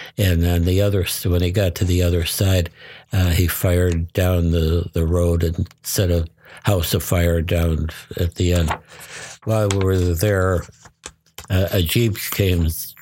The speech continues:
swooping down the road, and, uh, we tried to warn 'em about the wa-, about the mines, and, uh, to no avail. They tried to go around. They hit a mine. They blew the, they blew the Jeep.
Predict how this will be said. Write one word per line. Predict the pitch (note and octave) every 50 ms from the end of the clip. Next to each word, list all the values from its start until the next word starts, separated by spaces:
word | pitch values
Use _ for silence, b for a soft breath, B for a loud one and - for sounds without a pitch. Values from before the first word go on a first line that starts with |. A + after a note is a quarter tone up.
| - -
swooping | - - - - - - - - C#3 D3 D3 D3 - A2+ G#2
down | F#2+ G#2+ G#2 G#2 G2+ G2
the | F#2+
road, | F#2 G2 G2+ G2+ G#2 G#2 G2+ G2 - - B B B B B B B B
and, | G#2+ G2+ F#2+ F2+ E2+ E2 D#2 - G2
uh, | F#2 F#2 F2+
we | F2 F2+
tried | D#2+ - - G#2+ G#2+ A2 G#2+
to | A2 G2+
warn | F2 F2+ F#2+ G2 G2 G2 F#2+
'em | G2 F#2
about | E2+ E2 D#2 F#2 F#2 F2+ E2+ -
the | G2 F2+
wa-, | F2 F#2+ F#2+ F#2 - -
about | - F#2+ F2+ F#2+ F#2+ F#2 F2+ E2+ -
the | - F2
mines, | F2 F#2 F#2+ G2 G2 G2 G2 F#2 F2 E2 - B B B B B B B B B B B _ - -
and, | G2+ F#2+ F#2 F2 E2+ D#2 E2
uh, | F#2+ F2+ F2+ F2+ F2+ E2+ E2 E2 E2 D#2 - _ _ - _ _ _ -
to | - F#2
no | F2+ G2 G2+ G2+ G2+
avail. | F#2 F2 F#2 G2 F#2+ F#2+ F#2 F2+ F#2
They | F2+ F#2+ F2 E2
tried | E2 - - A2 G#2 G2 F2+
to | F#2+ F2+
go | F2+ G2 F#2+ F#2 F2+ F2
around. | E2 F2+ F2+ F2 F2 F2 F2 E2 E2 - B B B B
They | - A#2 G#2
hit | G#2 B2 A#2
a | A2
mine. | F#2+ F#2 F#2 F#2+ F#2+ F#2 F#2 F2
They | F2 E2+
blew | E2 D#2+ - F#2 F#2+ F#2+ G2
the, | F#2 F#2 E2 - _ _ -
they | F#2 F2+ F2 F2
blew | E2+ E2+ G2 G#2 A2 A2+ A2
the | A2 G#2+ F#2
Jeep. | - - G2 F#2+ F#2+ F2 E2+